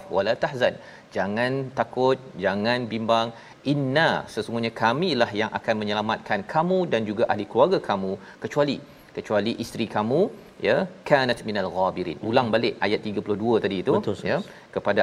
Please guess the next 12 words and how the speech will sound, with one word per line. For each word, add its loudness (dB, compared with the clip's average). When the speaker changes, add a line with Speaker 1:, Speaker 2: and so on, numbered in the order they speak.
Speaker 1:
ayat 4
tiga -2
puluh -6
tiga, 0
nak -2
menceritakan 2
apa? 2
Ya, 2
menceritakan 0
bahawa 4
sebenarnya 0
Speaker 2:
Mhm. -4